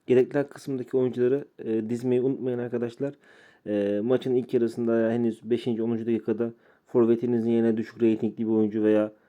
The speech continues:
kaleci, defans girmesini istemezsiniz herhalde. O yüzden, e, yedekleri unutmayalım lütfen. E, şuradan bir taktikler kısmına gelelim hemen.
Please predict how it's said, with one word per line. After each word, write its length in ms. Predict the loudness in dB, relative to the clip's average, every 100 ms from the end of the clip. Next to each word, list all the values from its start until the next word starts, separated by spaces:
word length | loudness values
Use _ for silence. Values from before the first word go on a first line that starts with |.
| _ -4
kaleci, 440 | 2 4 4 -2 -6 -2
defans 360 | -2 -2 -4
girmesini 380 | -2 -2 -2 -4
istemezsiniz 560 | -4 -2 -2 -4 -6 -4
herhalde. 380 | -4 -4 -4 -6 _ -20 -20 _
O 100 | 2
yüzden, 360 | 4 2 -2 -2
e, 80 | -2
yedekleri 600 | 0 2 2 4 2 2
unutmayalım 520 | -2 -2 -4 -4 -6 -10 -16
lütfen. 340 | -16 -14 -14 -14 _ _ _ _ _ _
E, 380 | -10 -6 -4 -2 -4 -6
şuradan 440 | -8 -6 -4 -4
bir 200 | -2 -4 -8 _ _ -10
taktikler 500 | -10 -10 -10 -8 -8
kısmına 320 | -10 -8 -4
gelelim 320 | -2 0 0
hemen. 200 | -4 -6